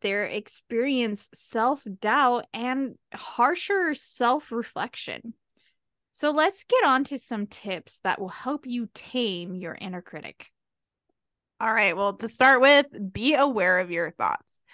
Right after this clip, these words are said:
Speaker 1: Mm-hmm.
Speaker 2: We get so used to hearing our own narration that it's easy to become oblivious to the messages that we're sending ourselves.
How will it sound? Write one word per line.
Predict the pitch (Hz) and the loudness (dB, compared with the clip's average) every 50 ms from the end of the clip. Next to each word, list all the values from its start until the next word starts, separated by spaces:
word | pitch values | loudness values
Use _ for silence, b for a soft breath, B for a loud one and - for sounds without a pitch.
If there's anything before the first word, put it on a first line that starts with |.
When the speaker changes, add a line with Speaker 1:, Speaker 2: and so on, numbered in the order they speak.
| B B B B | B B B B
Speaker 1:
Mm-hmm. | B 202 202 - - 202 | B -18 -6 -2 0 2
Speaker 2:
We | 220 254 294 339 370 403 | 4 6 6 6 6 6
get | 370 370 330 - | 6 4 2 2
so | - - - - - - 226 196 220 | -2 -10 -14 -6 0 2 4 4 4
used | 254 208 196 202 202 - - | 2 0 -2 -6 -6 -6 -6
to | 208 | -8
hearing | 196 - - 180 175 180 190 | -6 -2 0 0 2 4 4
our | 190 185 - | 2 2 2
own | - 175 170 180 180 | 2 0 0 0 2
narration | 175 170 180 180 175 156 156 165 185 - - 214 202 214 220 226 240 247 214 - | 2 2 4 4 2 2 0 -2 -4 -4 0 0 2 2 2 0 -2 -6 -2 2
that | 196 185 180 175 165 | 4 6 6 4 4
it's | - 196 190 - - | 2 -2 -4 -4 -8
easy | - 202 208 208 202 240 240 233 | -10 -8 -8 -4 -2 -2 0 0
to | 220 208 | 0 -2
become | 208 202 - - 196 190 | -4 -6 -6 -4 -4 -2
oblivious | 180 - 175 185 175 175 175 170 175 196 202 208 220 208 | 0 -2 -2 0 0 0 2 2 2 4 4 4 2 2
to | - - 226 196 | -2 -4 -4 -2
the | 190 | -2
messages | 180 175 165 160 180 - 226 196 226 247 247 220 | -2 -2 -2 -2 -2 -2 -2 0 2 2 2 4
that | 233 - - | 2 2 2
we're | 185 196 | 0 -4
sending | 190 - 185 - 165 175 160 165 165 | -4 -4 -4 -4 -4 -6 -8 -8 -6
ourselves. | 160 165 185 - - - - - 71 - 190 - - | -6 -6 -6 -6 -4 -2 -2 0 -2 -2 -6 -8 -12